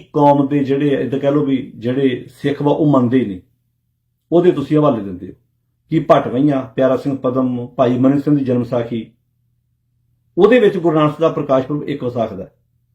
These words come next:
ਜੇ ਕੱਲ੍ਹ ਨੂੰ ਕੋਈ ਬੁਲਾਰਾ, ਕੋਈ ਪ੍ਰਚਾਰਕ, ਕੋਈ ਰਾਈਟਰ, ਕੋਈ ਲਿਖਾਰੀ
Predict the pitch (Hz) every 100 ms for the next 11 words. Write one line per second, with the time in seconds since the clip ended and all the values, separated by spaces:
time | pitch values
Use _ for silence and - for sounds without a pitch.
0 | _ _ _ _ _ _ _ _ 120 147
1 | 160 185 196 175 160 123 123 123 123 -
2 | - _ _ 151 180 135 139 131 139 -
3 | 147 123 127 127 143 147 135 135 127 120
4 | 113